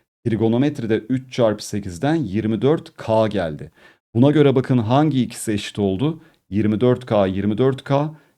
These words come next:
Trigonometri ve mantık birbirine eşit gelmiş oldu. İşte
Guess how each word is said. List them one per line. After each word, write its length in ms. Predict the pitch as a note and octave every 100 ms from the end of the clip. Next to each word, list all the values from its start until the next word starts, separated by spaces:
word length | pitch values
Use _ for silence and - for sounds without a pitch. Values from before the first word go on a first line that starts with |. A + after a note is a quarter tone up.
| _ _
Trigonometri 960 | A#2 G#2+ A2+ A2+ B2+ D3+ D#3 A2+ C3+ D#3
ve 420 | - E2+ A2 A#2+ - -
mantık 760 | G2 F#2 G2+ G#2 G2+ - D#3 -
birbirine 580 | A2 G2 F#2+ F#2+ A#2 C3+ -
eşit 360 | G#2 - B2+ -
gelmiş 480 | G#2+ F#2 B2+ -
oldu. 420 | - G#2+ F#2 - - -
İşte 420 | - - D#3+